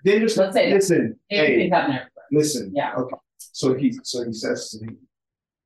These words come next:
Speaker 1: in Yoruba, "Are you done? Let's take him to Aja and kill him there." So up until that point, I was like,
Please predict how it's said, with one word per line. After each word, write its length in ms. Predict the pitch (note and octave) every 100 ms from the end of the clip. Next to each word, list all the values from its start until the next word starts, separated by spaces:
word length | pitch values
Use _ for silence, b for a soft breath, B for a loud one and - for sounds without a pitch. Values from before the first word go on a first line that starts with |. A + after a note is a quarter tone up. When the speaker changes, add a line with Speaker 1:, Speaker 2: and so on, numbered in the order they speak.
| _
Speaker 1:
in 140 | A#2 A2+
Yoruba, 540 | G#2 G#2 F#2+ - - _ A2+
"Are 80 |
you 200 | B2 D3
done? 340 | - - - - _ _ _ _ _ B2+
Let's 240 | C3 -
take 200 | C3+ -
him 120 | A#2
to 140 | A2+ G2+
Aja 280 | G#2 A2 G#2+
and 80 | F#2+ -
kill 200 | B2+ G#2+
him 200 | G#2 G#2 F#2+
there." 240 | - - _ _ _ _ _ _ _ _ _ _
So 280 | - C3+ - -
up 160 | G3 C4
until 280 | A#3 A#3+ G3
that 240 | F3+ -
point, 300 | F#3+ D3+ C3
I 80 | B2
was 240 | A#2+ A2+
like, 260 | A2 G2+